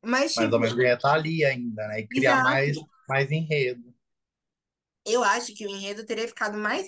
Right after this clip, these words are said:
Speaker 1: rico, porque, de
Speaker 2: Sim.
Speaker 1: fato, o Simon e o Willam poderiam ter vivido os relacionamentos deles tranquilos, e aí
Speaker 2: Amadurecido mais o relacionamento também, pra não ter tanta briga como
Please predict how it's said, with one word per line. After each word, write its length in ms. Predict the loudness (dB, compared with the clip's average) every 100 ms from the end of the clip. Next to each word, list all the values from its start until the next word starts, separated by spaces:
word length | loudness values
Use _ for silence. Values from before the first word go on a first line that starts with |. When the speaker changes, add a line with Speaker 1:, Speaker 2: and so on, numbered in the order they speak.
| -4
Speaker 1:
rico, 340 | -10 -12 -14
porque, 400 | -14 -10 -8 -8 -10 -20 _ _ _ _ -4
de 200 | -4 -4
Speaker 2:
Sim. 60 | -2
Speaker 1:
fato, 380 | 0 -2 -8 -14
o 100 | -10
Simon 960 | -4 -2 -2 -4 -4 -2 0 0 0 -4 _ _ _ _
e 200 | -8 -6
o 120 | -6
Willam 400 | -6 -6 -6 -6
poderiam 440 | -6 -8 -6 -6 -6
ter 120 | -6
vivido 600 | -6 -8 -10 -10 -10 -12 _ _
os 380 | -14 -12 -12 -12
relacionamentos 760 | -10 -6 -8 -8 -10 -12 -14 -10
deles 540 | -6 -4 -2 0 -2 _ -20 _ _ _ -4
tranquilos, 920 | -2 -2 -4 -6 -2 -2 0 0 -2
e 140 | 0 0
aí 180 | 2
Speaker 2:
Amadurecido 880 | 4 4 6 4 2 2 4 4 2
mais 360 | 0 2 0 -2
o 40 |
relacionamento 760 | -4 -4 -4 -4 -4 -4 -8 -4
também, 240 | -2 -2
pra 140 | -2 -4
não 120 | 0
ter 200 | 0 0
tanta 420 | 4 4 4 0 -2
briga 280 | -2 -2 -2
como 240 | -6